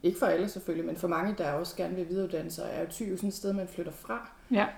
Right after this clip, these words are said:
Speaker 1: Men så snakkede vi lidt om det der med, at dine forældre jo egentlig i sin tid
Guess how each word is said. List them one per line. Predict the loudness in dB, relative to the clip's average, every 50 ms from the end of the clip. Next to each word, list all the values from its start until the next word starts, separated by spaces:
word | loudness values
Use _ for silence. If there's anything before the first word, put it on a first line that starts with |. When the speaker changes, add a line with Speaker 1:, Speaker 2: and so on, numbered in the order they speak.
| -10 -4 0
Speaker 1:
Men | 2 2
så | 2 0 -4
snakkede | -2 0 2 2 2 0
vi | 0
lidt | -2 0
om | 0 -2 0
det | 0 2 2
der | 2 2
med, | 2 0 0 0 0
at | -2 -2 0 0
dine | 0 0 0 0 0
forældre | -2 0 0 0 0 0 -2
jo | 0 0 2
egentlig | 2 2 0 0 -2 -4
i | -4
sin | -4 -2 -2 0 0
tid | 0 0 0 0 0